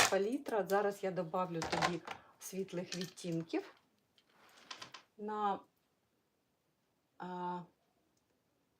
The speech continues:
м, під б-, під бров, та, е, використаю палітру для макіяжу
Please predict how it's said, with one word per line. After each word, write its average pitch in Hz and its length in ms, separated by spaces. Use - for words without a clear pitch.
м, 170 200
під 185 260
б-, 180 240
під 180 280
бров, 190 420
та, 262 240
е, 330 60
використаю 196 920
палітру 185 600
для 180 520
макіяжу 175 760